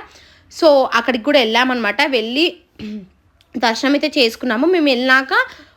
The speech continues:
ఒక వన్ అవర్, half an hour to forty minutes అయితే వెయిట్ చేసాం. ఎందుకంటే గుడి ఫోర్కేమో ఓపెన్ అవుతుంది. అప్పటికి మేము వెళ్ళినప్పుడు త్రీ ట్వంటీ, త్రీ థర్టీ అలా అయిపోయిందనమాట. ఇక చూడండి, ఫుల్ అలసిపోయాము. ఆ ఎండకి, వేడికి మొహం అయితే అసలు ట్యాన్ అయిపోయింది ఫుల్గా.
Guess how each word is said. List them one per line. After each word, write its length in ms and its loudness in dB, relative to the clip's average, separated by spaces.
ఒక 180 2
వన్ 480 2
అవర్, 180 0
half 420 0
an 100 -6
hour 140 -4
to 80 -8
forty 280 -2
minutes 240 -10
అయితే 100 -8
వెయిట్ 300 -6
చేసాం. 260 -4
ఎందుకంటే 480 -8
గుడి 260 -6
ఫోర్కేమో 540 -6
ఓపెన్ 200 -8
అవుతుంది. 460 -6
అప్పటికి 260 -8
మేము 180 -2
వెళ్ళినప్పుడు 420 -4
త్రీ 260 -4
ట్వంటీ, 340 -6
త్రీ 200 -8
థర్టీ 260 -6
అలా 160 0
అయిపోయిందనమాట. 680 -6
ఇక 60 -12
చూడండి, 260 -4
ఫుల్ 260 -4
అలసిపోయాము. 720 -2
ఆ 200 2
ఎండకి, 540 -2
వేడికి 640 -4
మొహం 480 -8
అయితే 200 -4
అసలు 200 -4
ట్యాన్ 380 0
అయిపోయింది 320 -6
ఫుల్గా. 560 -6